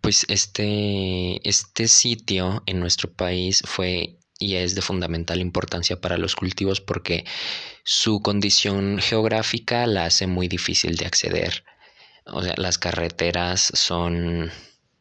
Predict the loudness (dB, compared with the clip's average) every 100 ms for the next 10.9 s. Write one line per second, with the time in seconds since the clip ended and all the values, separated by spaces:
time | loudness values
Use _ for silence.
0 | _ _ -20 -4 -2 -2 0 -2 0 -2
1 | 0 -2 -2 0 0 0 -2 -2 -2 -4
2 | -6 -8 -8 -6 0 2 4 4 4 2
3 | 2 0 0 0 0 -2 -2 0 2 0
4 | 0 0 0 0 0 0 -2 -2 0 0
5 | 0 -2 -4 -6 -4 -2 0 0 2 0
6 | 0 0 0 0 0 -2 -2 -2 -2 -2
7 | 0 -2 0 0 0 -2 -2 -2 -2 -2
8 | -2 0 2 2 0 0 -2 -4 -8 -10
9 | -12 -12 -4 0 2 4 2 2 2 0
10 | 2 2 2 2 2 2 2 0